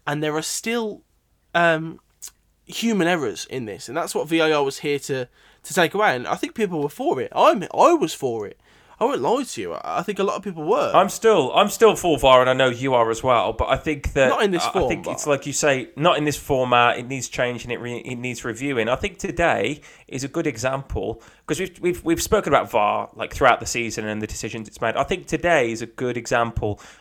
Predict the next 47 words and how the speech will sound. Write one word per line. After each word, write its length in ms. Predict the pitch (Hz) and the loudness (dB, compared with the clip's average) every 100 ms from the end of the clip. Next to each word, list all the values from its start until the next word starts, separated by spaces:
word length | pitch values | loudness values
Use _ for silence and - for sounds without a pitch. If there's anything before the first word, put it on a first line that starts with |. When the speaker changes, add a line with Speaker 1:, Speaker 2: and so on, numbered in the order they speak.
| _ | _
Speaker 2:
of 260 | 117 113 | 0 0
the 80 | - | -2
human 360 | 117 135 156 131 | -6 -6 -4 -2
element, 380 | 113 107 104 - | 0 -2 -6 -10
even 300 | - 113 117 | -10 -6 -2
when 180 | 113 127 | -2 -2
looking 240 | 120 - | -4 -6
at 100 | 107 | -8
var, 300 | - 104 82 - - - _ | -4 -4 -4 -8 -20 -20 _
because 540 | - - 135 123 117 - - | -8 2 4 4 0 -4 -2
for 160 | 151 | -2
me, 200 | 147 151 | 2 0
it's 160 | 127 - | -2 -4
not, 120 | 151 | -2
we're 80 | 139 | 0
not 140 | 160 - | 0 0
talking 300 | 165 - 147 | -4 -2 0
about 320 | 127 113 - | 2 2 0
get 140 | - | -6
your 140 | 120 120 | -2 2
ruler 260 | 139 120 107 | 4 4 4
out, 260 | 107 - | 2 2
son, 320 | - 113 110 117 | -2 -2 0 0
and 140 | 113 | -2
look 120 | 117 | -4
at 100 | - | -4
the 60 | - | -4
millimeters 580 | 120 120 117 117 113 117 | -2 0 0 -4 -6 -4
on 100 | 110 | -2
an 120 | 110 | 0
offside, 480 | 110 - 131 113 110 | 0 0 2 4 4
or 200 | 113 107 - - | 4 2 -2 -12
are 60 | - | -6
we 80 | 123 | -6
talking 300 | 127 123 120 | -4 -6 -2
about 280 | 113 110 - | 2 4 4
a, 240 | 110 104 | 2 2
a 40 | - | -2
sleeve 760 | - - 127 131 110 107 104 - - _ | -6 -6 -4 -4 -4 -6 -10 -16 -20 _
for 200 | - 113 | 0 2
a 60 | |
handball 440 | 123 117 117 117 113 | 2 2 2 2 2
rule 280 | 113 107 107 | 0 0 -2
and 100 | 104 | -4
things 200 | 113 - | -4 -4
like 100 | - | 2
that? 280 | 127 107 | 2 2